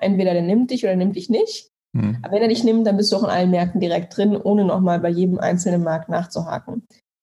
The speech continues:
Speaker 1: Das ist bei Rewe Edeka sehr, sehr viel anders. Ähm, aber es ist halt super cool, weil hätte man als junges Unternehmen nicht eine geringe Eintrittsbarriere irgendwo,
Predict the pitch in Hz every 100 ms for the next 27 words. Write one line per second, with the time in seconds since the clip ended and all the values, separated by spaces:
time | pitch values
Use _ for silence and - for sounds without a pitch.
0 | _ - 196 180 175 196 196 185 196 202
1 | 202 175 185 196 190 190 185 185 175 208
2 | - - - 185 180 180 180 - 208 214
3 | 220 202 185 202 190 233 233 226 - 254
4 | 233 233 - - _ _ _ - 208 202
5 | 208 - - _ _ _ _ _ _ -
6 | 254 254 269 220 220 202 202 226 247 240
7 | 202 202 214 202 233 - 208 185 196 202
8 | - 254 370 180 175 185 180 175 175 175
9 | - 180 175 170 214 403